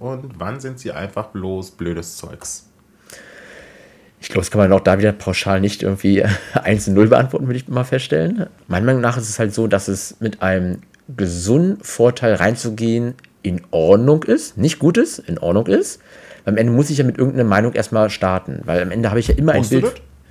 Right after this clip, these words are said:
Speaker 2: Ja, ich würde schon sagen, weil ich habe ja immer, egal ob ich jetzt einen neuen Menschen treffe, ein neues Hobby ausprobiere, was auch immer, habe ich ja immer eine Meinung pauschal dazu, weil ich ja immer aufgrund meiner Erfahrung,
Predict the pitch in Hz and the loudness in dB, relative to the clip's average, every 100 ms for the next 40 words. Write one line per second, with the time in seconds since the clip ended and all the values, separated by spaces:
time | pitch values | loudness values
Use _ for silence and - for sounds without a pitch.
0 | - - - - 165 - 110 - 240 208 | -20 -20 -6 2 2 2 -2 -2 0 2
1 | 98 87 95 104 127 175 196 156 101 113 | 0 0 -2 -2 -2 2 2 2 2 2
2 | 175 185 131 135 113 117 - 117 117 - | 2 0 -2 -2 0 -2 -2 -4 -4 -8
3 | - - - - 101 104 117 160 156 151 | -18 -20 -20 -2 4 6 6 4 0 0
4 | 139 143 139 143 131 131 101 104 - 120 | 2 0 2 4 4 4 4 4 2 2
5 | 135 - 120 107 113 127 113 123 147 135 | 2 2 -2 -2 -2 -2 -2 -2 0 0
6 | 123 107 117 123 120 107 113 131 156 - | 0 2 0 -2 -4 -2 0 0 -2 -4
7 | 208 208 117 110 120 123 - 143 190 214 | -6 -4 0 0 2 -2 0 2 2 0
8 | - - 98 - 85 - 160 165 156 160 | -2 -4 -4 -2 -4 -2 0 2 2 0